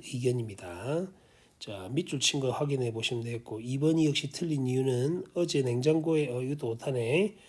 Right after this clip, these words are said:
냉장고에 있던 우유 마셨니? 특정 대상 너라고 질문했으니까 주어, 나 안 마셨을 때 나를 빼도 된다는 것이, 어제는 빼고 안 빼고가 아무 관계 없죠. 그래서 이 번이 적절하지 않은 것에 해당합니다.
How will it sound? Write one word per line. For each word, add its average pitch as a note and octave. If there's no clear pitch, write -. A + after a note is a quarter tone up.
냉장고에 C3+
있던 C3
우유 C3+
마셨니? C#3+
특정 A3+
대상 A#2+
너라고 C#3
질문했으니까 C#3+
주어, C#3+
나 D#3+
안 -
마셨을 C#3
때 G#2+
나를 C3+
빼도 D3
된다는 A2+
것이, -
어제는 G3
빼고 A#3
안 C3
빼고가 C#3
아무 B2
관계 D3+
없죠. G#2+
그래서 -
이 A2+
번이 D3+
적절하지 A#2+
않은 B2
것에 A2
해당합니다. -